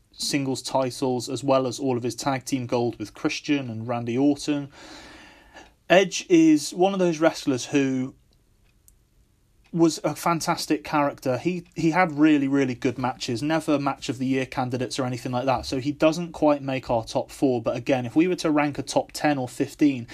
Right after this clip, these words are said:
I think Edge would be very, very close to being in that. Now,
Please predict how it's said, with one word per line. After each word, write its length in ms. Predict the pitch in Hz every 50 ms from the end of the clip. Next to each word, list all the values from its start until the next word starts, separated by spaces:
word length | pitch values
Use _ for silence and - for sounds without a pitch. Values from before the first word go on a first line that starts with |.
| - - - - - -
I 60 | 147
think 240 | 131 - 208 214 196 -
Edge 240 | 170 170 160 151 -
would 120 | 143 -
be 100 | - 135
very, 280 | 127 143 143 139 135 131
very 240 | 127 139 127 127 120
close 320 | - - 151 139 127 -
to 80 | - 135
being 340 | - - 135 127 123 123
in 180 | 127 131 135 135
that. 260 | 135 143 160 180 - - - - - - - - - -
Now, 340 | - 156 156 151 151 151 151